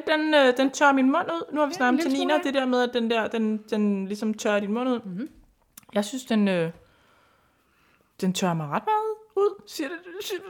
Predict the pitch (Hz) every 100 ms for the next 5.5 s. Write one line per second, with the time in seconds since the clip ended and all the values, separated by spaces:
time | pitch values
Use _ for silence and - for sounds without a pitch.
0 | 359 349 - - - 233 202 190 170 269
1 | 269 262 285 320 330 - 285 - 269 294
2 | - 262 247 247 233 220 208 202 202 -
3 | _ 214 - _ 233 233 226 220 - 254
4 | - 233 214 202 190 - _ _ _ 214
5 | 208 202 247 262 320